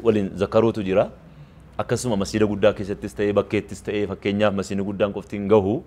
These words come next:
Bakkeen kun illee hidhameeti, duunkan hidhamee, ni duunkan hin qabne, bakkeedhuma kana, hawaadhuma qullaa kana dhaabateeti, ilaalte, haala akkanaatiin kan mawlidaa dabarsuudha jechuudha.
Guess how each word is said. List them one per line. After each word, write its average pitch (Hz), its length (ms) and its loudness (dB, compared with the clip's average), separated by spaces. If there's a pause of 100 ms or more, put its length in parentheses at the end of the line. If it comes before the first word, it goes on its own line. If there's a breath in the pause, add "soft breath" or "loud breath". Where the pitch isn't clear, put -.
(420 loud breath)
Bakkeen 156 440 2
kun 135 120 0
illee 117 180 4
hidhameeti, 104 420 -2
duunkan 107 320 0
hidhamee, 104 320 0
ni 104 80 -4
duunkan 110 320 0
hin 107 80 -4
qabne, 104 220 -2 (100)
bakkeedhuma 233 540 -2
kana, 143 140 -2
hawaadhuma 120 380 2
qullaa 139 240 2
kana 127 140 -2
dhaabateeti, 127 540 2 (680 loud breath)
ilaalte, 113 360 4 (800)
haala 127 240 2
akkanaatiin 110 400 -2
kan 92 120 -6
mawlidaa 87 320 -2
dabarsuudha 85 440 -2
jechuudha. - 320 -8